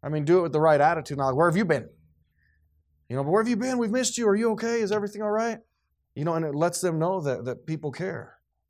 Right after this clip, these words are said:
I mean, we ought to be a friendly church, I'm telling you.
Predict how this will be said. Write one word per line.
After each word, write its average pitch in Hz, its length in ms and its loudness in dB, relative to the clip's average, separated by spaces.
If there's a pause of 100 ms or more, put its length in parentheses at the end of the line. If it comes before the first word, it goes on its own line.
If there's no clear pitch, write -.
(1300)
I - 40 -8
mean, 151 100 -2
we 208 120 4
ought 220 180 6
to 214 80 -8
be 190 120 2
a 160 40 4
friendly 170 360 -2
church, 135 300 -2
I'm 156 120 -4
telling 147 280 -4
you. 101 140 -14